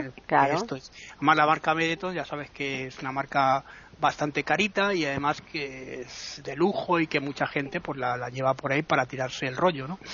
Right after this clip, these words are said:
Speaker 2: Claro.
Speaker 1: <clears throat> Bueno, bueno, pues, eh, ahora nos vamos a ir ya de aquí, nos va-, vamos, bajamos ya, ¿no?
Speaker 2: Ujú.
Speaker 1: Eh, y nos vamos a ir, si quieres, porque claro, no todo es visitar y ver cosas, ¿no? Vamos a ir a tomar unos, eh, vinos, eh, por algunas de, de las, eh, ca-,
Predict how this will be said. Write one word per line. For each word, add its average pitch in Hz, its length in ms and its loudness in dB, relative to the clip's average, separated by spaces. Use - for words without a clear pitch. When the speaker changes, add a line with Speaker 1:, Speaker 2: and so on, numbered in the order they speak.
Speaker 2:
Claro. 165 360 8
Speaker 1:
<clears throat> - 0 -
Bueno, 143 200 2
bueno, 160 200 6
pues, 147 640 2
eh, 143 440 0
ahora 170 240 6
nos 185 160 2
vamos 180 340 0
a 170 60 2
ir 170 160 -2
ya 165 160 2
de 151 60 0
aquí, 160 220 -4
nos 139 140 -8
va-, 151 80 -8
vamos, 147 320 -6
bajamos 156 420 0
ya, 156 200 0
¿no? 190 160 -10
Speaker 2:
Ujú. 208 360 2
Speaker 1:
Eh, 143 400 -2
y 156 120 -2
nos 156 160 2
vamos 185 280 4
a 208 60 4
ir, 208 100 2
si 180 180 -4
quieres, 196 340 2
porque 139 240 -8
claro, 165 160 -2
no 143 120 -4
todo 151 220 -4
es 143 80 -6
visitar 147 400 0
y 143 80 -2
ver 139 180 -6
cosas, 156 380 -6
¿no? 208 140 -8
Vamos 160 260 -2
a 190 40 0
ir 180 80 2
a 160 80 4
tomar 160 280 2
unos, 151 440 -4
eh, 139 200 -4
vinos, 156 380 -2
eh, 135 400 -2
por 131 140 -4
algunas 139 600 4
de, 131 280 -2
de 135 120 -6
las, 131 420 -4
eh, 131 280 -4
ca-, - 120 0